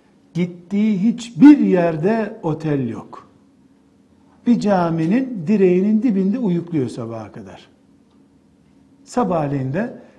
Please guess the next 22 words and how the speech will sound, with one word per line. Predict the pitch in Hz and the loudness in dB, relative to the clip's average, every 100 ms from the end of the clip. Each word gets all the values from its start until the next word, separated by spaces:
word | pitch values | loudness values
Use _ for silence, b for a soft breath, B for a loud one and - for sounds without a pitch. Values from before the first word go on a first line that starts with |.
| B | B
caminin | - 208 175 175 202 | 0 2 2 0 -2
abdestinde | 214 - 170 139 - 143 147 143 | -4 -4 -8 -8 -6 -6 -6 -4
banyo | 180 165 143 127 135 131 | -4 -2 -4 -4 -8 -10
yapıyor, | 113 151 214 | -10 -8 -4
abdest | 208 - 160 123 | -4 -6 -10 -10
alıyor, | 135 113 147 185 | -14 -14 -10 -6
ne | 196 | -4
yapıyorsa | 135 - 123 - 135 | -6 -8 -14 -12 -16
artık. | 117 117 233 - B B B B | -14 -10 -12 -12 B B B B
Gidiyor | - 185 175 | -6 -2 -2
Nil | 165 180 170 | -2 -2 -2
Nehri'nde | 160 139 143 139 | -2 -4 -4 -6
yıkanıyor, | 135 156 156 139 123 120 147 - | -4 -4 -4 -6 -6 -8 -12 -14
gusletmesi | - 135 143 127 135 117 123 | -12 -8 -8 -8 -10 -12 -8
gerekiyorsa. | 143 127 113 123 113 - 196 220 B B _ | -6 -6 -8 -10 -12 -10 -12 -12 B B _
Çamaşırlarını | 226 208 180 190 175 170 165 | -2 -2 -2 -6 -4 -4 -4
yıkıyor, | 165 143 131 135 | -6 -6 -6 -4
bekliyor | 175 175 175 160 | -4 -4 -6 -6
güneşe | 156 151 165 147 | -6 -8 -8 -8
kadar | 147 139 | -6 -8
kurutuyor | 139 160 156 165 143 127 | -8 -10 -8 -4 -4 -4
onları. | 120 120 170 | -8 -8 -10